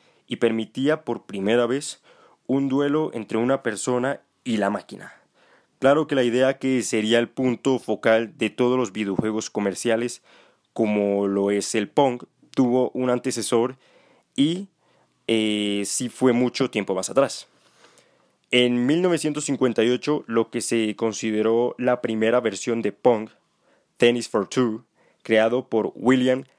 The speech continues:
Higginbotham, eh, sorprendentemente valiéndose de un programa de cálculo de trayectorias y un osciloscopio. Es el primer simulador de tenis donde podían enfrentarse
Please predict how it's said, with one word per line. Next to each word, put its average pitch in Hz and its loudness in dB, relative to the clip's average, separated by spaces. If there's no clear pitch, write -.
Higginbotham, 131 -2
eh, 107 0
sorprendentemente 139 0
valiéndose 123 0
de 104 0
un 107 -2
programa 123 0
de 110 0
cálculo 127 0
de 107 -4
trayectorias 113 -2
y 117 -2
un 113 0
osciloscopio. 107 -4
Es 120 2
el 156 0
primer 123 2
simulador 117 0
de 123 -2
tenis 131 -2
donde 117 2
podían 110 0
enfrentarse 120 -2